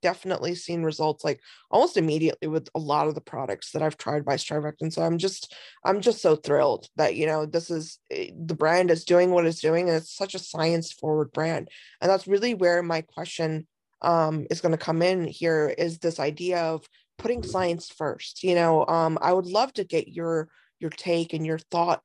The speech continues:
on where the skincare industry is now and, and how you see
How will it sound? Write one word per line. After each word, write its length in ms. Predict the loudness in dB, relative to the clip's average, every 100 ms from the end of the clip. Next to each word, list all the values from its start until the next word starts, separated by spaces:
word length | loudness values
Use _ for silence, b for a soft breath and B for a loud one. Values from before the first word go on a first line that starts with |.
| -8
on 420 | -6 -4 -4 -6 b b -2
where 280 | 4 6
the 80 | 4
skincare 460 | -2 0 0 2 2
industry 480 | 2 -2 -4 0 0
is 220 | 0 -4
now 420 | -4 0 0 0
and, 220 | -2 -6 -6
and 240 | -4 -4
how 240 | -8 -4 -4
you 180 | -4 -10
see 480 | -8 -4 -2 -4